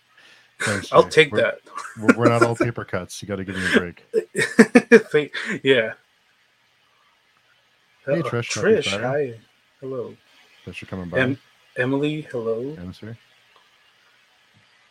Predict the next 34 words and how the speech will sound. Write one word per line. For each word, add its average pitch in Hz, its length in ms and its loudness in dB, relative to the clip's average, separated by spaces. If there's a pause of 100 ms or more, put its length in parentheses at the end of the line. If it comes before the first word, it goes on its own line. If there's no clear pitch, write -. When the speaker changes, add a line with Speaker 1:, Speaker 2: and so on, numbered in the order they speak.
Speaker 2:
Um, 110 260 -8
Speaker 1:
Good 101 100 -16
to 92 60 -20
see - 160 -18
you. 151 920 4
Speaker 2:
<clears throat> - 80 -20 (1000)
Speaker 1:
Oh, 110 80 0
the 95 60 -4
Speaker 2:
sorry. 107 160 0
Speaker 1:
ghost 120 160 0
of - 140 0
Jane 110 160 2
Speaker 2:
<laughs> - 0 -
Speaker 1:
Austen 110 360 -2
is 92 180 -10
judging 110 360 -4
your 92 80 -6
channel, 87 460 -10 (200)
Juan. 80 220 -14 (300)
Speaker 2:
<laughs> - 1300 -4
You 151 100 4
know, 170 140 8
we've, 156 280 4
we've, 156 380 0
we've 139 300 2
left 147 260 8
that 165 200 4
behind. 117 500 -6 (180)
That 127 140 -2
we're 135 160 0
past - 400 -6
that 113 200 -4
now. 117 140 -2 (300)
<laughs> - 800 0